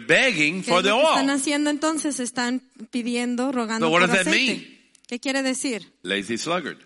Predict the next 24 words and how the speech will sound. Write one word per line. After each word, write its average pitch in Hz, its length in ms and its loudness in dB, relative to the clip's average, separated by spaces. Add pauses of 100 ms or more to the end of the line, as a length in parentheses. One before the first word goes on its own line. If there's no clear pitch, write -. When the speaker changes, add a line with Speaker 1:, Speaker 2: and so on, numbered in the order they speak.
(120)
Speaker 2:
Que 196 120 -14
son 196 200 -12
unos 208 220 -8
perezosos. 233 760 -4 (1600)
Speaker 1:
All 110 100 -2
right, 113 100 -2
the 110 80 -6
day 156 240 2
is - 120 -2
coming 202 580 0 (100)
Speaker 2:
Va 220 260 0
a 247 40 -2
venir 254 300 -2
el 277 120 -2
día 247 360 -2 (140)
Speaker 1:
when 135 120 -4
the 139 100 0
foolish 208 400 0
are 156 80 -2
gonna 139 160 2
beg 160 260 0
for 139 180 -2
the 139 80 2
oil. 151 380 2